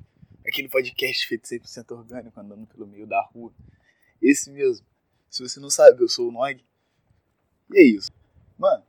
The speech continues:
gravar um podcast andando é tipo, porra, nada a ver. Eu sou sedentário pra caralho. Então, tipo,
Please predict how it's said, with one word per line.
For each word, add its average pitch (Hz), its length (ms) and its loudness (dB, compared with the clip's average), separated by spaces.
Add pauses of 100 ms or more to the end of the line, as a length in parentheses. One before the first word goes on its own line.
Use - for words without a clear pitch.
(520)
gravar 113 220 8
um 139 60 -14
podcast - 440 -10
andando 139 300 -12
é 131 80 -6
tipo, - 280 -20
porra, 196 320 -16
nada - 220 -8
a - 40 -4
ver. 139 100 -10
Eu 139 80 -12
sou 143 100 -16
sedentário 208 480 -12
pra 269 120 -10
caralho. 185 400 0
Então, 160 180 -20
tipo, 185 460 -4